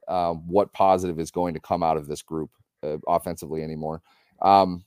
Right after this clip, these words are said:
short of they'll have a game where they catch lightning in a bottle and something good will happen. And again, we're talking twenty-seven points,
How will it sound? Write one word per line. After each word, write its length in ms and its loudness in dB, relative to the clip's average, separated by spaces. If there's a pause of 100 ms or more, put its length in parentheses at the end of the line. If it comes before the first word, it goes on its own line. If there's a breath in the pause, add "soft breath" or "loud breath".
(160)
short 440 4
of 560 0
they'll 180 2
have 240 2
a 60 -4
game 360 -6
where 120 -4
they 100 -4
catch 280 -6
lightning 320 -6
in 80 -10
a 40 -12
bottle 380 -2
and 100 -14
something 320 -10
good 160 -4
will 120 -6
happen. 360 -4
And 240 -14
again, 340 -6
we're 120 -4
talking 460 -4 (640)
twenty-seven 640 -4
points, 420 -10